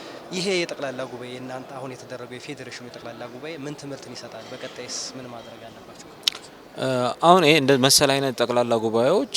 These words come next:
Speaker 2: ለክለቦችም ትምህርት ሊሰጥ ይገባል። ጉባኤ እንዴት ይመራል፣ በምን መልኩ ይካሄዳል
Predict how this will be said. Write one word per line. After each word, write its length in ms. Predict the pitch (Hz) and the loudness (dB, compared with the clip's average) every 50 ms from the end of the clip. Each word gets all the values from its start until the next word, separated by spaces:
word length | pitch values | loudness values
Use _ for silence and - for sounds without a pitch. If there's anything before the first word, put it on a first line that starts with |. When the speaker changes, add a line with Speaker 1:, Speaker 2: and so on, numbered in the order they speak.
| - 107 | -2 -2
Speaker 2:
ለክለቦችም 800 | 95 104 107 101 98 95 - 110 113 113 110 123 120 - 220 208 | 0 2 2 2 2 0 0 2 2 2 2 2 2 2 2 2
ትምህርት 320 | - 131 117 107 98 - - | 2 0 0 0 -2 -4 -6
ሊሰጥ 300 | 95 92 - 101 - - | -2 -2 -2 -2 -2 -6
ይገባል። 500 | - - - 87 82 - - 82 80 - 87 | -10 -10 -8 -8 -8 -8 -10 -12 -12 -10 -6
ጉባኤ 280 | 85 107 113 120 127 123 | 0 2 4 6 6 4
እንዴት 280 | 117 107 98 95 - - | 4 2 0 0 -2 -2
ይመራል፣ 440 | 95 92 87 85 85 85 85 82 87 | -6 -6 -6 -6 -6 -6 -6 -6 -4
በምን 280 | 92 113 117 123 117 120 | -4 -2 -2 0 0 0
መልኩ 220 | 117 113 107 - - | 0 -2 -4 -4 -10
ይካሄዳል 520 | 110 - - - 92 90 90 - 85 85 | -12 -10 -8 -8 -8 -6 -6 -8 -8 -10